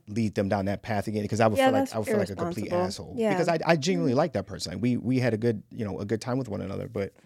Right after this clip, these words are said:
Speaker 1: I, I didn't wanna, I didn't want that responsibility.
Speaker 2: I get it.
Speaker 1: So it was kinda, you know, it was, uh, I, I, I guess on their end, they felt rejected,
Speaker 2: Mm-hmm.
Speaker 1: but it, that wasn't my intent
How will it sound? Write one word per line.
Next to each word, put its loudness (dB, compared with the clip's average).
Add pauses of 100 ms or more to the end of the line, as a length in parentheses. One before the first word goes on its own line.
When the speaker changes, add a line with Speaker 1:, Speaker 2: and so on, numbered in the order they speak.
(400)
Speaker 1:
I, -2
I 0
didn't 0
wanna, -4 (260)
I -2
didn't 4
want 0
that -2
responsibility. -10
Speaker 2:
I -4
get -8
it. -10 (160)
Speaker 1:
So -4
it -2
was -4
kinda, -4 (640)
you -8
know, -8 (280)
it 2
was, 0
uh, -2 (1800)
I, 0
I, -4
I 2
guess 6
on 2
their 4
end, 4
they 4
felt 0
rejected, -2 (160)
Speaker 2:
Mm-hmm. -2
Speaker 1:
but 0
it, 0
that 6
wasn't 4
my -2
intent -4